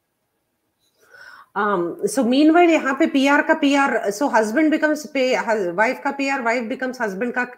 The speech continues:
पीआर, I think, यहाँ पे playing through sickness with this kind of composure, inspiring me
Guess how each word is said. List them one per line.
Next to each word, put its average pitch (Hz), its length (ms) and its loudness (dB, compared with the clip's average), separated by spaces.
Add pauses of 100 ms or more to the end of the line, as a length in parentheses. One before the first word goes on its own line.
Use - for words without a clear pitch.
पीआर, 214 320 -2
I 190 160 -4
think, 226 240 -6
यहाँ 196 320 -6
पे 277 240 -6 (600)
playing 311 500 2
through 285 160 -2
sickness - 720 -2
with 202 200 -6
this - 200 -8
kind 254 260 -4
of 247 140 -10
composure, 220 680 -4
inspiring 269 680 -4
me 247 200 -6